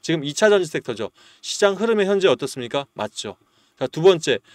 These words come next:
자, 이 대선을 빼고 이 회사의 재료 있지 않습니까? 이것만으로도 S급. 그래야 칠팔십 프로 튀어 올라가잖아요. 그러면 이 회사가 리튬 배터리에 대한 단점을 보완하는 회사거든요. 그러면,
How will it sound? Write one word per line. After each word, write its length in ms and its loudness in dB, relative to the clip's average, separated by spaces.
자, 180 0
이 140 0
대선을 580 4
빼고 420 4
이 220 -8
회사의 360 6
재료 320 6
있지 140 2
않습니까? 340 -6
이것만으로도 600 2
S급. 500 -6
그래야 260 6
칠팔십 400 -2
프로 160 -6
튀어 160 2
올라가잖아요. 600 0
그러면 520 4
이 160 4
회사가 320 6
리튬 340 -4
배터리에 400 2
대한 220 0
단점을 480 -2
보완하는 420 0
회사거든요. 640 -8
그러면, 380 0